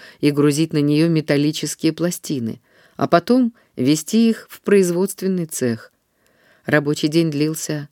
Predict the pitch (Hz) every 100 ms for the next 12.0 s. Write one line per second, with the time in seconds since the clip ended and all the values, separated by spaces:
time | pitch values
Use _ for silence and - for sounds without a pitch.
0 | _ - 151 135 147 135 131 143 - -
1 | - - 123 - 104 113 - _ _ _
2 | - - - 180 202 262 262 240 233 208
3 | 208 - 214 214 202 196 190 160 120 -
4 | _ _ _ _ _ _ 135 139 139 127
5 | 117 117 165 220 277 - _ _ _ -
6 | 196 175 185 247 233 214 156 165 160 160
7 | 131 - - 110 - - - _ _ _
8 | - - _ - 165 170 165 - 151 151
9 | 160 160 143 147 185 180 127 117 - _
10 | _ _ 139 139 135 127 123 - 143 117
11 | - 110 113 117 - - - 87 - -